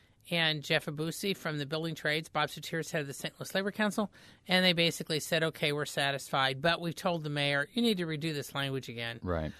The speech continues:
Speaker 1: So they're having the city councilor who drew up the language, uh,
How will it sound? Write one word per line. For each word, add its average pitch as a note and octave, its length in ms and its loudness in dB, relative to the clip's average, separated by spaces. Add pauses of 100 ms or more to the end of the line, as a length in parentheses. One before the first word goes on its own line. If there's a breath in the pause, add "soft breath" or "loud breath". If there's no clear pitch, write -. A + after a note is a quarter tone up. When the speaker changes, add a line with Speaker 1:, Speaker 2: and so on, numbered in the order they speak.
(120 loud breath)
Speaker 1:
So E3+ 540 4
they're F3+ 180 4
having F#3+ 260 2
the E3 80 -2
city E3+ 260 -2
councilor E3 460 0
who D3+ 100 -4
drew D#3+ 160 0
up G3 120 -2
the F#3+ 80 -2
language, D3 640 -2 (460 soft breath)
uh, D3 400 0